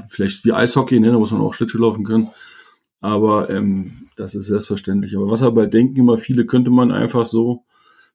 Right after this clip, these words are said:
wenn man schw-, ein bisschen schwimmen kann, aber man muss relativ gut schwimmen können, sonst geht es nicht. Man kann sie halt nirgendwo festhalten, man kann nicht stehen und, ähm,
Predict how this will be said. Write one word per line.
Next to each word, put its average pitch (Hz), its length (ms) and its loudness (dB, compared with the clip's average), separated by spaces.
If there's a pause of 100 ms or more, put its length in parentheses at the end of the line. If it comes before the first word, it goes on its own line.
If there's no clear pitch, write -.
wenn 104 80 -6
man 104 160 -4
schw-, 110 160 -4
ein 104 60 -2
bisschen 104 260 -2
schwimmen 120 280 2
kann, 117 220 0
aber 101 200 -2
man 101 160 0
muss 113 200 0
relativ 110 360 0
gut - 200 -12
schwimmen 104 300 -2
können, 101 180 -4
sonst 95 200 -6
geht 95 180 -6
es 95 140 -10
nicht. - 180 -12
Man 87 80 -12
kann 101 160 -8
sie 104 80 0
halt 98 140 0
nirgendwo 107 240 -2
festhalten, 104 720 -2 (500)
man 98 140 -4
kann 101 160 0
nicht 98 120 0
stehen 110 540 2 (680)
und, 98 400 0
ähm, 92 500 -4